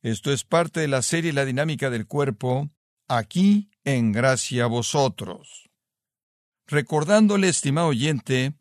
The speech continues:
que tenemos a su disposición el libro El llamado de Cristo a reformar la iglesia,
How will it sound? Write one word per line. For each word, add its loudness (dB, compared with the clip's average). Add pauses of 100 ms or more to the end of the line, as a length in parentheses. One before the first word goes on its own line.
(360)
que -4
tenemos -2
a -2
su -4
disposición 0
el 0
libro 0
El 0
llamado 2
de 0
Cristo -2
a 2
reformar -2
la 0
iglesia, -2